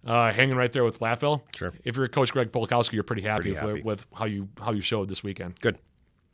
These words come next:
Speaker 1: Women's basketball also off to a nice start, um, at two and oh. They defeated Saint Scholastica in their only game of the week yesterday, defeating the Saints in a game, uh, ninety-one point three with yours truly at the call.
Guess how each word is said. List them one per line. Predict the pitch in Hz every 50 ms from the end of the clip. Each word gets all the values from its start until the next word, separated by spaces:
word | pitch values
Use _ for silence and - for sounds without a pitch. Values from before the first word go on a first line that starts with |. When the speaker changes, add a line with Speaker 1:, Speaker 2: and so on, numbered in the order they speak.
| _ _ - - _ - _ _ _ _ - - _ -
Speaker 1:
Women's | 151 190 202 156
basketball | 175 175 165 - 170 151
also | 160 165 - 151
off | 131 127 123 -
to | 135
a | 117
nice | 117 113 -
start, | - 120 113 135 - - _ _ _ _ _ 104
um, | 101 101 101 98 98 95 95 - _ _ _ _ _ _ -
at | 120 -
two | - 170 180 160
and | 139 135
oh. | 139 165 175 170 - _ _ _ _ _ _ _ _ _ _ _ _ _ _
They | 131
defeated | 127 - 220 180
Saint | - 190 185 175
Scholastica | - 156 160 170 196 196 - - 143
in | 143 139
their | 135 131
only | 139 151 139
game | 123 135 143 143
of | 139
the | 120
week | 113 127 147 139
yesterday, | 123 113 107 - 107 110 107 107
defeating | 104 104 - - 127 127 123 117 113 113 107
the | 104 110
Saints | 101 - 123 120 131 147 - - - - - _ _ _ _ _ _ _ _ _ _ _ _ -
in | 110
a | 107 98
game, | 110 113 113 113 107 107 107 -
uh, | 107 107 101
ninety-one | 104 113 113 110 110 110 98
point | - 117 107 98
three | - 117 113 113
with | 107 101
yours | 113 110 104 -
truly | - - 120 113 110 107
at | 107 -
the | 107 -
call. | - 120 113 120 131 -